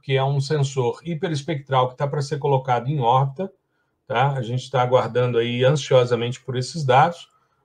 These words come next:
Recentemente, o prisma, né, da Agência Espacial Italiana foi disponibilizado. E, enfim, o N map será um hiperespectral, né,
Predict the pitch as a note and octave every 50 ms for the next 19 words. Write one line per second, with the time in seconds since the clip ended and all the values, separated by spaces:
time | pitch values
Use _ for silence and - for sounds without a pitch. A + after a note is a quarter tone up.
0 | _ _ - B2+ B2 D3 D#3 D3 C#3+ C#3 C3+ C3+ C#3+ C#3 C3+ - - B2+ B2 B2
1 | A#2+ - C3+ C#3+ E3+ F3 C#3+ B2+ B2 A#2 A#2 B2 - _ _ _ _ _ _ -
2 | B2 B2 C3 C3+ C3 B2+ B2 A#2 B2 B2 A#2 G#2+ B2+ C3+ C3 - - - C3 -
3 | - C3+ B2+ B2+ B2+ - D3 C3+ B2+ B2 B2 B2+ C3+ D3 D#3+ D#3 D3 C3+ C#3 -
4 | - C3 B2+ B2 B2 - - C#3 C3+ C3+ C3 B2+ A#2+ A#2+ A#2+ G#2+ G#2+ A#2+ A#2 A#2+
5 | B2+ C#3 D#3+ G#3 A#3 - _ _ _ _ _ _ _ _ _ _ _ _ _ _
6 | - _ - C#3 C#3 D#3 E3 E3+ F3+ F3 C#3 E3+ D#3+ D3 C#3 D3+ C#3 A#2 G2+ -
7 | - _ - - - _ _ C3 C3+ D#3 E3+ F3 F3 D#3+ E3 F3+ F#3+ - - -
8 | F#3+ F3 C3+ C#3 C3+ D3 D#3+ F3 F3+ E3+ D3+ C#3+ D#3 E3 C#3 E3+ D#3 D3 C3+ -
9 | - D3 C#3+ C#3 - - A#2 G#2 G2+ B2 F3 B3 - _ _ _ _ _ _ _
10 | _ _ _ - G#2+ A2+ B2 C3 C#3+ C#3+